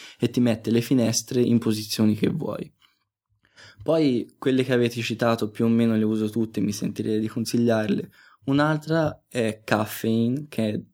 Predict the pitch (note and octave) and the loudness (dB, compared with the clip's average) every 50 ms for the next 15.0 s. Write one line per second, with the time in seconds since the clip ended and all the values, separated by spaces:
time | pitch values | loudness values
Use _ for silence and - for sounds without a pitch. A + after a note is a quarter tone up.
0 | _ _ - A2 G#2 G#2+ G#2 G2+ G#2 G#2 A2 A2+ A2 B2+ - - - G#2 G2+ - | _ _ -6 -4 -2 -2 -2 -2 -4 -4 -4 -2 -4 -4 -6 -10 -16 -18 -18 -18
1 | - - - - - _ _ _ - - B2+ B2+ B2 B2 B2 - C3+ C#3 - - | -18 -20 -20 -20 -20 _ _ _ -2 0 2 4 2 2 2 0 0 0 2 2
2 | C3+ B2 A#2+ B2 C3 B2+ A#2+ - A#2 - - - A#2 A2+ A2 G#2+ A2+ G#2+ - - | 2 2 2 0 -2 -4 -2 -2 -2 -2 0 0 2 2 2 2 0 -4 -4 -4
3 | A2+ A2 A2 A2 A2 A2 A2 A2+ A2 A2 A2+ A2 A2 A2 A2 A2+ A2+ A2 A2+ A#2+ | -2 0 0 0 0 0 0 0 0 0 0 -2 -2 0 0 0 0 0 0 0
4 | C3 C3 - - - _ _ _ _ _ - B2 B2 B2 B2 A#2 A#2 A#2 A2 A2+ | 0 -2 -4 -6 -12 _ _ _ _ _ -4 -4 -2 0 0 0 2 0 0 -2
5 | A2+ A#2 A2+ A2+ - - - A2 G#2+ G#2+ G#2+ G#2+ G#2+ G#2+ - - - A2 G#2 G2+ | -2 -2 -2 -2 -4 -4 -4 -2 0 0 0 0 0 -2 -6 -8 -6 -6 -4 -2
6 | G#2+ G#2+ - - - B2+ G#2+ - - - - A#2+ A#2+ A#2+ A#2+ - B2 B2 A#2+ A#2+ | -4 -4 -6 -4 0 0 0 0 -2 -4 -2 0 0 0 0 0 0 0 2 2
7 | A#2 A2+ - - - A#2+ B2 B2+ B2 B2 C3 B2+ B2 B2 - A2+ A2 G#2+ G#2+ - | 0 0 -2 -2 0 0 2 0 0 -2 -2 -4 -4 -2 -2 -2 -2 -4 -4 -8
8 | _ - - A#2+ A#2+ A#2+ A#2 A2+ A2+ A2+ - A2 A2 A2 A2 A2 A2 A2 A2 G#2+ | _ -6 -2 -2 0 2 2 2 0 0 0 0 2 2 2 2 2 2 2 0
9 | G#2+ - - - - - - _ _ - A#2 A#2 A#2+ B2 A2+ - G#2+ G#2+ - A2 | 0 -2 -4 -4 -6 -10 -20 _ _ -2 0 2 2 2 0 0 -2 -2 -2 -2
10 | A2 A2+ G#2+ G#2+ G#2+ G#2+ G#2+ G#2+ G#2+ G#2+ G#2+ - - - - _ - B2 A#2 A#2 | 0 0 2 2 2 2 2 2 2 0 -2 -6 -14 -20 -10 _ -2 0 2 0
11 | A2+ - - - A#2+ A#2+ A#2+ A#2 - A2 A2 A2+ A2+ A2 A2 A2 - - - - | 0 -2 -2 0 0 2 0 0 0 2 2 2 2 2 2 2 0 -2 -4 -10
12 | _ _ - G#2+ - - G2 - - - G#2 G#2 G2 G#2 G#2 G#2+ - - - _ | _ _ -6 -2 0 0 0 -2 -2 -2 0 0 2 0 0 -2 -4 -6 -8 _
13 | _ _ - - A#2+ A#2 A#2 A#2 A#2 A#2 A2 G#2+ G#2+ G#2+ G2+ G#2 G2+ G2+ - G#2 | _ _ -4 0 2 2 4 2 2 2 2 2 2 2 0 -2 -2 -4 -4 -6
14 | - G2+ - - G2 G2 G#2+ G#2+ G#2+ - - - - - - - - - - | -4 -2 -2 -2 -2 -2 -2 -4 -2 -2 -2 -2 -2 -4 -4 -6 -6 -6 -8